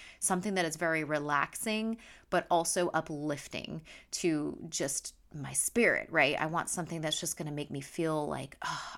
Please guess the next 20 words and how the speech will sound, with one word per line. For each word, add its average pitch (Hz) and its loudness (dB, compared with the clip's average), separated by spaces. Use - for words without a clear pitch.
okay, 151 -10
I'm 139 -6
at 165 -2
peace 151 -4
and 139 -8
I'm 135 -6
calm." 165 2
And 180 2
that's 202 12
what 349 10
I 208 12
have 175 8
to - -6
do 160 0
when 143 0
I 139 -2
sit 139 -6
down 135 -6
to 135 -8
journal. - -8